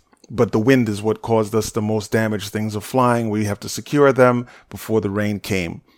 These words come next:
The sky had been gradually getting gray, but it wasn't, it wasn't that bad. It didn't appear so ominous looking. It just seemed like, okay, it's a li-, it's a little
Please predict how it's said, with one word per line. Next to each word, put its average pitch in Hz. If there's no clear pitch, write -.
The 143
sky 214
had 180
been 110
gradually 127
getting 117
gray, 110
but 131
it 120
wasn't, 143
it 127
wasn't 147
that 143
bad. 131
It 107
didn't 127
appear 127
so 127
ominous 123
looking. 95
It 104
just 123
seemed 127
like, 113
okay, 151
it's 113
a 113
li-, 113
it's 117
a 117
little 127